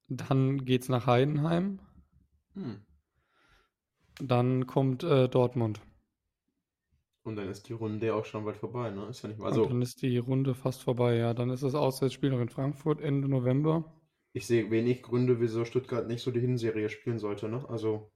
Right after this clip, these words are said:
Speaker 1: Na gut, ein Grund ist jetzt gerade verletzt.
Speaker 2: Okay, ich seh's. Äh, Anfang des neuen Jahres wird, äh, Stuttgart dann auch schon wieder aufgebaut mit zwei Spielen gegen Gladbach und Bochum.
Speaker 1: Ja, du, ich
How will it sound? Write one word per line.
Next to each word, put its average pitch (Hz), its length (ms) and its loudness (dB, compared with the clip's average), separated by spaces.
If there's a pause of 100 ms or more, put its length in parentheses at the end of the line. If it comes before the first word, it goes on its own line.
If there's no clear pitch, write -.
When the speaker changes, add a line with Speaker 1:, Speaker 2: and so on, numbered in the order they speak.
Speaker 1:
Na 123 220 2
gut, 156 180 0
ein 127 220 4
Grund 151 280 0
ist 165 140 -6
jetzt 151 160 -4
gerade 151 220 0
verletzt. 151 500 0 (960)
Speaker 2:
Okay, 95 360 -2 (100)
ich 95 140 -10
seh's. - 340 -4 (420)
Äh, - 60 0
Anfang 131 400 4
des 127 120 0
neuen 151 240 2
Jahres 139 380 2
wird, 127 200 -6
äh, 123 180 2
Stuttgart 127 360 -4
dann 113 140 -2
auch 113 240 -2
schon 120 180 -2
wieder 117 200 0
aufgebaut 123 720 0
mit 117 140 -10
zwei 117 220 -2
Spielen 117 320 -4
gegen 110 180 -6
Gladbach 117 320 -6
und 113 120 -8
Bochum. 110 300 -4 (2250)
Speaker 1:
Ja, - 380 -8 (300)
du, 123 280 2
ich - 260 -6